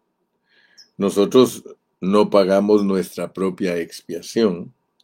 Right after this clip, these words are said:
la pagó Cristo. Y es por eso que solo Aarón y sus hijos podían comer de la ofrenda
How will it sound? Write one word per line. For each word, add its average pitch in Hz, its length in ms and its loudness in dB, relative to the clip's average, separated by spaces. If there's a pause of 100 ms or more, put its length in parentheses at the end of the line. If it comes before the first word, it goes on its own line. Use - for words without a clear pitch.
(680)
la 87 260 -2
pagó 90 380 -4
Cristo. - 560 -6 (960)
Y 113 440 0 (320)
es 98 220 2
por 101 220 0
eso 98 380 0
que 87 160 -2
solo 110 600 4
Aarón 101 580 2 (540)
y 113 180 0
sus 131 280 -6
hijos 107 520 0 (560)
podían 104 760 2
comer 95 720 -2 (1120)
de 85 260 -2
la 82 180 -2
ofrenda 95 760 -4